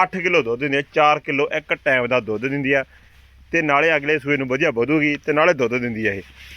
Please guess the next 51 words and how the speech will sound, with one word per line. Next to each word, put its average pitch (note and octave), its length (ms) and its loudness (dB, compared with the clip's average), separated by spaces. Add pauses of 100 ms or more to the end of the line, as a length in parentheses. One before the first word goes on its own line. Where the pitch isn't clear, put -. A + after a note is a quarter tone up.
(180)
ਚੈੱਕ D3+ 200 0
ਪਾਸ D3+ 260 2
ਵੀਰ C#3+ 220 0
ਦੀ C#3+ 100 -2
ਕਰਵਾਈ B2 300 2
ਹੋਈ C3 120 0
ਆ, C3+ 80 2
ਆਪਦੀ B2+ 160 -2
ਕਰਵਾ A#2+ 300 0
ਕੇ A#2+ 100 -4
ਲੈ C3 160 2
ਜਾਓ। C#3 160 0 (440)
ਤੇ F3 120 0
ਕੱਦ D3+ 300 0
ਕਾਠ D#3 220 0
ਜਿੰਦ C3 340 0
ਜਾਨ C#3 200 2
ਵਾਲੀ C3+ 160 0
ਕਾਲੀ B2+ 300 0
ਜਰਸੀ A#2+ 360 -2
ਆ, C3 120 0 (460)
ਤੀਸਰਾ E3+ 400 2
ਸੂਆ D3+ 220 0
ਅੱਗੇ B2+ 200 0
ਸੂਣੀ B2 280 -2
ਆ, C3+ 120 0 (360)
ਨਿਆਣਾ C3+ 280 2
ਵਗੈਰਾ C3+ 260 0
ਪਾਉਂਦੀ B2 380 -2
ਆ, C#3 140 2 (460)
ਧਾਰਾ D#3+ 200 4
ਧੂਰਾ D3+ 200 0
ਵੀਰ C3+ 180 -2
ਕਹਿੰਦਾ B2+ 260 -2
ਜਮਾ A#2+ 80 2
ਓਕੇ A2+ 280 -2
ਆ B2+ 60 0
ਸਾਰੇ C#3 180 0
ਥਣਾਂ C3+ 180 -2
ਦੇ C3 80 2
ਵਿੱਚੋਂ। B2 220 -8 (800)
ਤੇ G3+ 100 6
ਦੂਜੇ F3+ 320 2
ਨੰਬਰ F#3 200 4
ਜਿਹੜੇ F#3+ 140 6
ਆਪਾਂ A3 120 2
ਪਲੂਣ F3 300 -2
ਬੱਚੀ E3 240 2
ਦੇਖੀ D3 260 2
ਇਹਨੇ C3+ 200 4
ਜੀ, A2+ 80 -2